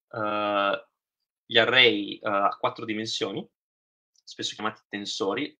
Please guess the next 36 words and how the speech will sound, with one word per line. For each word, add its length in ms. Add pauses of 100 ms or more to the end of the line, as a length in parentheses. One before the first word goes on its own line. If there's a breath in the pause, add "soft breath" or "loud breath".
(100)
perché, 560
eh, 140
si 100
utilizzano 340
in 60
librerie 280
come 180
TensorFlow 420
e 60
PyTorch 600 (440)
per, 240
eh, 400
per 100
il 60
calcolo 300
di, 640 (360)
diciamo, 220
di 60
modelli 220
di 120
deep 140
learning. 260 (800 soft breath)
Ehm, 840
perché 200
abbiamo, 460 (360)
come 220
si 120
specificano 440
le 60
dimensioni 540
in 80
Python? 440
Allora, 360
questo 260
è 40
sicuramente 500